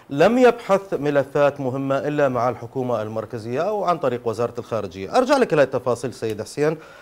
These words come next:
لكن دعني أرحب أيضًا بالقيادي في تحالف الأنبار الدكتور محمد دحام. أهلًا بكم، آه، دكتور، ينضم لنا عبر سكايب. أهلًا بكم دكتور محمد، وأود أن أسألك يعني عن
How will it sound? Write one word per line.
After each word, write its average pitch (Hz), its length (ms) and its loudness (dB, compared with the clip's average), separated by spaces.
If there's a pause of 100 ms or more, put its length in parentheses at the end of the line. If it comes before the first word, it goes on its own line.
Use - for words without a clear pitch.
(140)
لكن 180 300 0
دعني 160 260 4
أرحب 147 400 4
أيضًا 151 260 4
بالقيادي 139 1120 0
في 131 140 -8
تحالف 131 440 0
الأنبار 127 400 2
الدكتور 123 520 2
محمد 127 400 -2
دحام. 139 360 0
أهلًا 135 260 0
بكم، 135 360 -6
آه، 120 480 -2
دكتور، 151 480 2 (340)
ينضم 131 340 2
لنا 131 120 4
عبر 131 200 2
سكايب. 120 440 0
أهلًا 143 180 2
بكم 180 220 -2
دكتور 175 280 4
محمد، 135 480 2
وأود 165 340 6
أن 269 80 8
أسألك 208 380 6
يعني 165 320 6 (460)
عن 185 240 6